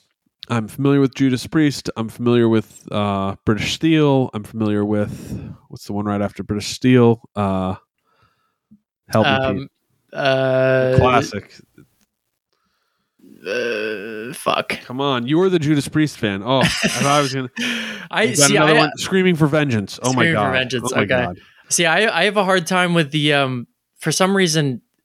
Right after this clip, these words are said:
Speaker 2: the chronology of Judas Priest records is tough for me.
Speaker 1: So, so, okay. So here's the ones I know. Um, Hellbent for Leather, British Steel.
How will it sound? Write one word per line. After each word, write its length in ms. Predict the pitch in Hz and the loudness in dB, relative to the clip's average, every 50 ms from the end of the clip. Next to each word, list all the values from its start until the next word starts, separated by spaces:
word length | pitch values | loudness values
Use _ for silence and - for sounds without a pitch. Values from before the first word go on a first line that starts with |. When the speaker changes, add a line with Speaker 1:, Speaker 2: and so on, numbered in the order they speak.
| _ - _ _ _ _ - | _ -20 _ _ _ _ -8
Speaker 2:
the 80 | 151 | -8
chronology 640 | - - - 160 147 139 147 160 165 170 139 143 139 | -6 -2 -2 0 0 2 2 2 2 2 2 2 0
of 80 | 135 117 | 0 0
Judas 240 | - 143 135 131 - | 0 0 0 0 0
Priest 280 | - 143 143 139 - | 0 0 0 0 0
records 320 | 143 127 117 - 123 104 107 | 0 -2 -2 -2 -6 -8 -8
is 180 | 107 95 - | -8 -8 -8
tough 360 | - - - 135 127 131 - - | -10 -8 -4 -2 -2 -2 -2 -4
for 120 | 127 107 | -8 -8
me. 240 | 104 98 98 92 - _ _ _ _ _ _ _ _ _ _ - | -8 -8 -12 -12 -14 _ _ _ _ _ _ _ _ _ _ -10
Speaker 1:
So, 260 | - - 165 143 127 135 | -4 0 0 0 0 0
so, 180 | - 175 156 151 | 0 2 2 2
okay. 260 | 139 143 117 101 101 | 2 2 0 -2 -2
So 300 | - - 147 131 120 - - | -2 0 0 0 0 -2 -4
here's 260 | - - 165 165 147 | -2 0 0 0 2
the 60 | 156 | 2
ones 180 | 151 151 147 135 | 2 2 2 2
I 80 | 135 123 | 2 0
know. 480 | 113 110 107 101 101 101 101 98 - - | 2 2 2 2 2 2 0 -2 -2 -4
Um, 420 | - 104 104 101 98 92 92 98 - _ _ _ _ _ _ _ _ _ _ _ _ _ _ _ _ _ _ - _ _ _ _ _ _ _ _ _ _ _ _ _ _ _ _ _ _ _ _ _ _ _ _ _ _ _ _ _ _ _ _ _ - | -4 -2 -2 -2 -2 -4 -8 -10 -16 _ _ _ _ _ _ _ _ _ _ _ _ _ _ _ _ _ _ -20 _ _ _ _ _ _ _ _ _ _ _ _ _ _ _ _ _ _ _ _ _ _ _ _ _ _ _ _ _ _ _ _ _ -6
Hellbent 340 | - 143 143 135 151 151 143 | -2 0 2 2 2 2 2
for 120 | - 156 | 2 2
Leather, 500 | 139 127 113 107 104 107 104 104 101 - _ - | 4 4 4 4 2 2 2 0 -2 -4 _ -2
British 280 | 113 117 117 - - | 0 0 0 0 -4
Steel. 520 | - - 110 104 98 98 95 92 - _ | -4 0 0 2 2 2 0 -4 -8 _